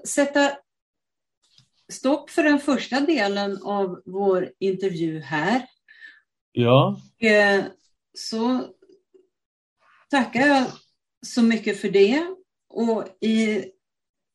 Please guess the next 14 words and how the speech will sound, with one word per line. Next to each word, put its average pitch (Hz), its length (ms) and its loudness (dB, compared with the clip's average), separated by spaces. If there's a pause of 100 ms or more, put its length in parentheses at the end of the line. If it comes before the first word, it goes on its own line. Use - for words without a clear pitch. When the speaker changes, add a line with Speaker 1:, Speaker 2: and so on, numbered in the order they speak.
(100)
Speaker 1:
nästa 240 640 2
del 262 540 0
så 226 460 -2
kommer 226 320 0
vi 214 220 -6
att 220 220 -6
fortsätta 233 840 -2 (380)
att 208 280 -4 (160)
prata 180 560 -4
om 165 400 -4
er 165 260 -4
bok 202 400 -2 (380)
och 202 380 -2
om 175 320 -4